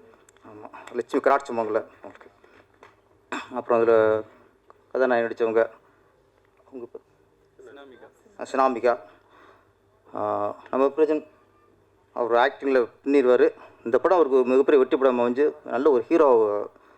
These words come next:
வளம் வரணும். வாழ்த்துக்கள். நம்ம எல்லாருமே காதலை கடந்து வந்திருப்போம்.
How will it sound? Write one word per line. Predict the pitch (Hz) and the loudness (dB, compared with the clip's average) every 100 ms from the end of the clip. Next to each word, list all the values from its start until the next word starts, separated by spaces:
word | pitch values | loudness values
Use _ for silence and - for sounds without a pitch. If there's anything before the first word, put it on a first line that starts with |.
| _ _ | _ _
வளம் | 110 147 151 | -2 0 0
வரணும். | 104 101 - - - - - - | -2 -4 -12 -14 -14 -20 -20 -6
வாழ்த்துக்கள். | 107 - - - - - - - - - - - - - - - - - _ - _ _ _ - _ _ _ 190 _ _ _ _ _ _ _ _ - - _ _ _ _ _ _ _ _ _ _ _ | -6 -4 -8 -8 -12 -20 -20 -20 -20 -20 -20 -12 -6 -4 -4 -6 -14 -20 _ -20 _ _ _ -20 _ _ _ _ _ _ _ _ _ _ _ _ -20 -20 _ _ _ _ _ _ _ _ _ _ _
நம்ம | 143 139 | 0 2
எல்லாருமே | 180 226 220 214 175 | 4 2 4 2 2
காதலை | 165 160 147 | 2 2 2
கடந்து | 135 131 117 | 0 2 0
வந்திருப்போம். | 117 - | -2 -6